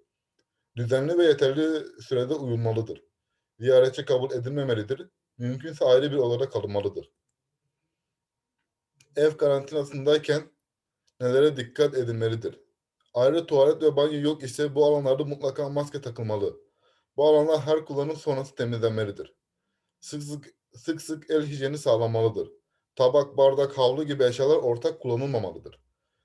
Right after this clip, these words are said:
Evde karantina süresince yüksek ateşin düşmemesi, solunum sıkıntısı veya nefes darlığı gelişmesi,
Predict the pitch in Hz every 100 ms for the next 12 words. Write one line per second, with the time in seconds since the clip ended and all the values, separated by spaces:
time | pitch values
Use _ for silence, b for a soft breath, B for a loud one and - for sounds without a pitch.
0 | _ _ _ _ _ - 123 151 165 151
1 | 139 139 170 165 147 139 143 170 151 127
2 | 160 143 135 127 160 151 160 151 127 135
3 | 147 135 131 151 151 139 143 143 151 147
4 | 135 127 156 - 131 131 143 135 120 123
5 | 120 170